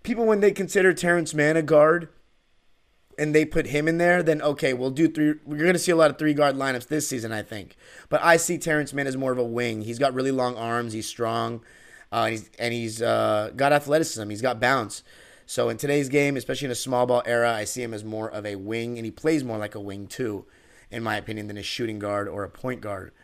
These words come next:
But Ty Lue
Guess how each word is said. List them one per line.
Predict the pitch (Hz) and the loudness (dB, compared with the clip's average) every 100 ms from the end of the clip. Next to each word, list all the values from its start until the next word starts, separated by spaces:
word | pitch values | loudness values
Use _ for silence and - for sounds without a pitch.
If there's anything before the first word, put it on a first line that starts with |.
| _ _ _ _ _ - | _ _ _ _ _ -18
But | 113 117 101 - _ _ _ _ _ _ _ _ | -4 0 0 -2 _ _ _ _ _ _ _ _
Ty | - 160 185 | -2 4 6
Lue | 202 180 160 151 143 | 8 8 8 6 4